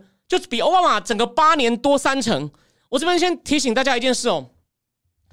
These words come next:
我，我今天讲了很多事情以后，你会知道一件，你会知道一个现象，就是说，为什么讨-，川普会被人家批评说他老是在霸凌人？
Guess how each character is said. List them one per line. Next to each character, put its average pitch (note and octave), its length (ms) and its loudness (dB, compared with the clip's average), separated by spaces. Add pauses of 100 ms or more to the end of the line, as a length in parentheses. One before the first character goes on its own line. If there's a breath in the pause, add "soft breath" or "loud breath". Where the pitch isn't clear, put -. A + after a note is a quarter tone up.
(460 soft breath)
我， C4+ 140 -10
我 A#3 100 0
今 E4 120 -2
天 F#4+ 120 2
讲 G3 200 -2
了 F#3+ 80 2
很 G3 240 0
多 D4+ 180 2
事 F4 140 2
情 A#3 140 0
以 G3 60 4
后， C#4+ 100 4
你 F#3 140 0
会 C4+ 180 2
知 C4+ 220 -6
道 C4+ 260 0
一 F#3 80 -8
件， B3+ 260 0
你 G3 80 0
会 C#4+ 80 4
知 C#4 120 -6
道 C#4+ 120 2
一 A3+ 40 -2
个 G3+ 80 0
现 B3+ 200 0
象， A#3+ 180 0
就 A3+ 100 0
是 - 20 0
说， A3+ 180 0 (540 soft breath)
为 F4 320 2
什 A3 200 -2
么 F3+ 180 0
讨-， F3 440 -2 (300 soft breath)
川 E4 240 0
普 C4 100 0
会 C4+ 120 2
被 D4+ 80 0
人 C#4 60 0
家 C#4 100 0
批 C4+ 160 0
评 G#3+ 160 0
说 B3 100 2
他 C4 160 0
老 F#3 140 0
是 A3 80 -6
在 C4+ 100 0
霸 B3 340 0
凌 D#3+ 220 -2
人？ C#3 260 0